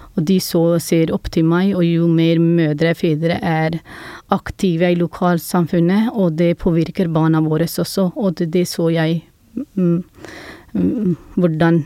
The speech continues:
min hverdag forandret seg, og hvordan hjemme, hjemmet mitt og familien min har forandra-, forandret seg, at de, mm, de har kommet i så store, mm, studier inn i,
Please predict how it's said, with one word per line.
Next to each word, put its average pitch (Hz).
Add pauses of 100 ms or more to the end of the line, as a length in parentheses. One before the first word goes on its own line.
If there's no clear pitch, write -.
min 170
hverdag 160
forandret 160
seg, 170
og 160
hvordan 160
hjemme, 165 (340)
hjemmet 160
mitt - (420)
og 185
familien 160
min 165
har 160
forandra-, 160
forandret 160
seg, 165
at 160 (160)
de, 160 (1000)
mm, 160 (260)
de 180
har 165
kommet 175
i 170
så 165
store, 165 (280)
mm, 170
studier 165 (140)
inn 175
i, 160